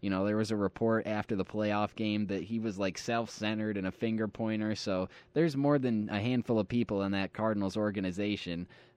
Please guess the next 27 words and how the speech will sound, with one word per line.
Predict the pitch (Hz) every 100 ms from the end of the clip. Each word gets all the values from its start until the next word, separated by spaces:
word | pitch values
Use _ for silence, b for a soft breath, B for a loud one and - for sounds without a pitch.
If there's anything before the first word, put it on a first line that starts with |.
| 95
that, | 101 92 _ -
uh, | 101 92 98 107
don't | 131 139 147
think | 135
very | 110 127 113
fondly | - 120 120 98 92
of | 90
Kyler | 120 113 101
Murray | 104 104 92
for | 90 98
whatever | 92 92 92
reason. | 92 95 95 101
And | 92 101 b b b
who | 135 143
knows, | 139 101
even | 98 117
though | 117
he | 117
just | 117 113
signed | 123 120 113
that | 104
extension, | 101 - - 101 104 131 113
maybe, | 104 101
you | 110 110 110 107
know, | 101 110 - b
if | - 101 -
they | 117 107